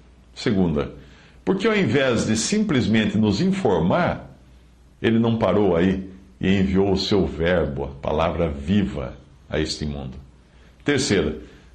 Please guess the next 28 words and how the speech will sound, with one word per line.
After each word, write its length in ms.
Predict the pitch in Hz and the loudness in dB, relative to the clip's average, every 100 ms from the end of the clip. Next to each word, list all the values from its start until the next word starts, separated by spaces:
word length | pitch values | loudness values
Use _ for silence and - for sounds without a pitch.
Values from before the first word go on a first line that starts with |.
| - | -4
por 140 | 180 175 | -2 0
que 80 | |
ele 140 | 226 202 | 0 2
nos 200 | 175 131 | 2 2
amou 300 | 107 113 127 | 2 2 2
de 120 | 107 | 2
tal 260 | - 135 131 | 2 2 4
maneira 500 | 98 87 117 107 80 | 4 4 2 2 2
ao 140 | 90 | 0
ponto 360 | - 101 98 95 | 0 0 2 2
de 80 | |
enviar 320 | 95 90 87 85 | 2 2 2 2
o 60 | |
seu 220 | 82 82 | 0 -4
filho 360 | 78 - 87 69 | -4 -2 -2 -2
para 200 | 73 73 | -4 -4
morrer? 400 | 73 65 64 - - - - - - - - _ | -4 -4 -6 -6 -16 -20 -20 -20 -20 -20 -20 _
Quarta, 460 | 95 80 - 76 73 - - - - | 0 0 -2 -10 -16 -20 -20 -20 -8
por 200 | - 202 | -2 -2
que 120 | 214 | 2
é 80 | 233 | 0
que 120 | - | 2
aquele 440 | 170 - 196 196 175 | 0 0 0 2 0
que 140 | - | -2
foi 240 | 131 160 139 | 0 0 2
gerado 420 | 120 110 104 92 | 2 2 2 0
sem 380 | - - 226 220 | 0 0 2 2
pecado 640 | 117 - 147 113 78 | 0 0 0 0 -2